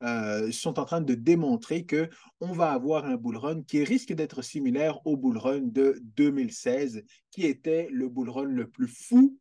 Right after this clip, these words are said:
du marché des cryptos. Donc, on a beaucoup de choses à discuter. Je vais vous parler évidemment de ce que j'ai pensé du Summit deux mille, euh, deux mille vingt-trois, euh, à Dubaï. Je n'y étais pas, bien entendu, mais évidemment, on a tellement d'informations.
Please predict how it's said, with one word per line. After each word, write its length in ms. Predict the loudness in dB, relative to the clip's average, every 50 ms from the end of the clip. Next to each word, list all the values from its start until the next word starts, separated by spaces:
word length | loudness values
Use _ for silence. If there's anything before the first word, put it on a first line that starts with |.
| _ _ _
du 440 | -20 -20 -8 -4 -4 -4 -4 -6 -8 -8
marché 520 | -6 -6 -6 -6 -6 -4 -4 -4 -4 -4 -6
des 140 | -4 -4
cryptos. 440 | -4 -6 -10 -14 -8 -8 -8 -8 -8 -10 _ -20 -20 -18 -20 -18 2
Donc, 300 | 6 8 8 8 6 2 -6 -18 -20 -20 _ -4
on 180 | -2 2 4 6
a 100 | 4 4
beaucoup 460 | 2 0 -2 -4 -2 0 0 0 2
de 140 | 2 0 0
choses 320 | 0 -2 -2 0 0 -2
à 100 | -4 -6
discuter. 560 | -8 -10 -12 -12 -12 -12 -8 -4 -2 -2 -2
Je 60 | 0 0
vais 80 | -2
vous 120 | -2 -2 -4
parler 280 | -4 -4 0 0 0
évidemment 680 | 0 0 -2 -2 -2 -2 -2 -4 -4 -4 -4 -6 -6
de 300 | -6 -4 -2 0 0 0
ce 100 | -2 -2
que 80 | -2 -2
j'ai 140 | 0 0 -2
pensé 480 | -2 -2 -4 -4 -6 -8 -8 -6 -2
du 120 | 0 -2 -2
Summit 360 | 0 -2 -4 -2 -2 -2 -4
deux 380 | -4 -6 -8 -2 0 2 2 2
mille, 300 | 2 2 2 2 2 0 -2 -10 -14 -8 -4
euh, 320 | -2 -2 0 0 0 -2 0
deux 160 | 2 2 2
mille 180 | 2 0 -4
vingt-trois, 640 | -4 -4 -6 -6 -6 -10 -6 -4 -2 -2 -2 -2 -6 -8 -12 -20 -10 -6
euh, 180 | -4 -4 -2 -2
à 160 | -4 -4 -2 -2
Dubaï. 500 | -2 0 2 2 4 4 4 2 2 2
Je 160 | 2 0 -2
n'y 180 | -2 -4 -6
étais 200 | -6 -6 -6 -6
pas, 160 | -2 -2 -2 0
bien 240 | 0 -2 -2 -2
entendu, 580 | -2 -4 -4 -2 -2 -2 -2 -2 -4 -6 -4 -2
mais 300 | 0 0 2 2 0 0 0
évidemment, 380 | 0 0 0 0 -2 -2 -2 -2
on 80 | -2 -2
a 80 | -2 -2
tellement 340 | -2 -4 -4 -4 -4 -6 -6
d'informations. 720 | -6 -6 -4 -4 -2 -2 -2 -4 -4 -2 -2 -2 -2